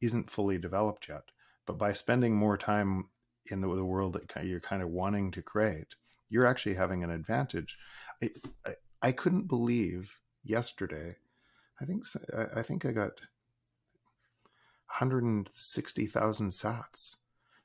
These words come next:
that, uh, that, that, that people were just donating that. And I'm, I'm just, it's, uh, uh, who does that?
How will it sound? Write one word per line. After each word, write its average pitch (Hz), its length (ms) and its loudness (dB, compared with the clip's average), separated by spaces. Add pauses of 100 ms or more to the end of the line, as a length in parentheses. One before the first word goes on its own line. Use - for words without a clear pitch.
(120)
that, - 280 2
uh, 98 300 2
that, 95 240 0 (140)
that, 92 240 -2 (220)
that 104 220 -4
people 123 260 0
were 110 120 6
just 101 320 0 (440)
donating 120 440 2
that. 110 180 4
And 123 120 0
I'm, 127 180 2
I'm 139 100 4
just, 135 220 -2 (140)
it's, 113 340 -2
uh, - 140 -4 (200)
uh, - 200 -12 (720)
who 170 300 2
does 160 280 4
that? 85 380 -4